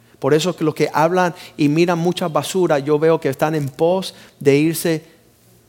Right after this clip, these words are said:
a la paila. Están en pos de todo. Eh, en cada conversación que estoy en el teléfono,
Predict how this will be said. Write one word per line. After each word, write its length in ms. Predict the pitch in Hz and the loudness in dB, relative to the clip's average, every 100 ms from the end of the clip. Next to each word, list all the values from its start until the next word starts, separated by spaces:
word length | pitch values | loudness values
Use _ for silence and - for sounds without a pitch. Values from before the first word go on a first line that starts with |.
| _ _ _ _ _ _ | _ _ _ _ _ _
a 100 | 131 | -2
la 180 | 123 - | -2 -4
paila. 400 | 139 123 101 - _ _ _ _ _ | -6 -6 -10 -16 _ _ _ _ _
Están 240 | - 143 160 | -2 0 2
en 160 | 151 | -2
pos 460 | 135 170 170 185 170 | -4 -4 -4 -6 -4
de 100 | 156 | -4
todo. 340 | - 151 156 - - - | 0 0 0 -4 -18 -8
Eh, 760 | - 71 - - - - 110 101 | -4 -4 -4 -10 -12 -14 -12 -8
en 120 | 143 | -4
cada 300 | - 180 190 | 2 4 4
conversación 760 | 185 175 165 165 - 180 180 | 0 0 0 -2 0 0 0
que 80 | 175 | -2
estoy 180 | 151 175 | -4 -2
en 80 | 175 | -2
el 80 | 160 | -2
teléfono, 560 | 165 175 175 185 175 | 2 2 0 -2 -2